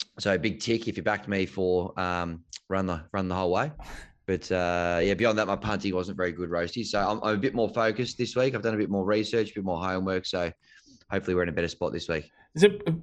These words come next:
Speaker 2: I've never been to the City or watched it. Obviously, if anyone's seen my physique, they know that I definitely have ne-, never ran it. Um, but is it, um,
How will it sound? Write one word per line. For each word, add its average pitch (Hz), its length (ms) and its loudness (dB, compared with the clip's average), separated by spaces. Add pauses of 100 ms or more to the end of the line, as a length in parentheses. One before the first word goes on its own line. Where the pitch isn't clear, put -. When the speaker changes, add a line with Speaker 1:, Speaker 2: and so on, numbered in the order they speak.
(120)
Speaker 2:
I've 170 120 6
never 135 420 8 (380)
been 131 240 8
to 135 40 6
the 123 60 4
City 127 380 4
or 113 280 4
watched 131 360 4
it. 120 200 2
Obviously, 120 680 6
if 110 120 -2
anyone's 117 340 8
seen 120 220 8
my 113 140 10
physique, 110 420 4
they 110 140 6
know 117 340 8
that 110 140 6
I 107 80 8
definitely 107 380 2
have 104 200 2
ne-, 117 240 4
never 113 240 6
ran 113 240 8
it. 117 220 2 (400)
Um, 117 420 6
but 117 300 6 (520)
is 147 180 4
it, 147 340 6
um, 127 500 6